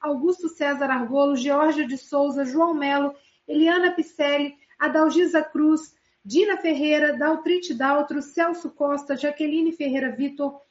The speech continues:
Iara de Assis, Helena Vitória e Ivete Maria,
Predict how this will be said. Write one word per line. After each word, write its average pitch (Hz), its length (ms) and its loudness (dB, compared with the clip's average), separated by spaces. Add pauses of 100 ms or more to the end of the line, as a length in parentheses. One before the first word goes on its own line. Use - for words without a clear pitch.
(140)
Iara 339 480 6
de 254 120 -4
Assis, 294 580 -2 (260)
Helena 330 480 2
Vitória 285 680 0
e 294 220 4
Ivete 254 440 -2
Maria, 285 560 0